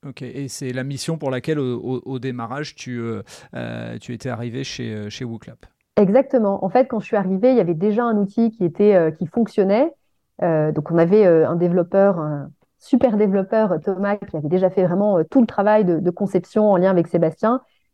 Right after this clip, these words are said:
Speaker 2: Et là, il y avait un besoin, euh, d'accélérer le déploiement, euh, business de, de WooFlash quand je suis arrivée. Mais assez rapidement, je dirais même dans le premier mois, euh, finalement, le, le,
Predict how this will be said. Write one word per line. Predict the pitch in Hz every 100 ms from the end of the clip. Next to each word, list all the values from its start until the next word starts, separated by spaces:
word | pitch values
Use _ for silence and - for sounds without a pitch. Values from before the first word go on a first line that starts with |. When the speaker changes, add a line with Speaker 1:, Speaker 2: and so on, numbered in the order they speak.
| -
Speaker 2:
Et | 202
là, |
il | 226
y |
avait | 185 170
un | 170
besoin, | 165 170 190 214 185
euh, | 160 160 _ _
d'accélérer | 170 190 220 180 190
le | 180
déploiement, | 165 - 160 185 202
euh, | 180 160
business | 170 175 190 175
de, | 165
de | 165
WooFlash | 165 165 175
quand | 170 165
je |
suis | 175
arrivée. | 165 165 156 165
Mais | 180 180
assez | - 196 254
rapidement, | 233 208 - 214 247
je | 196
dirais | 180 185
même | 190
dans | 202 170
le |
premier | - 196 185
mois, | 185 214 220
euh, | 190 170 - _ _ _ _
finalement, | 202 208
le, | 226 -
le, | 185 165 160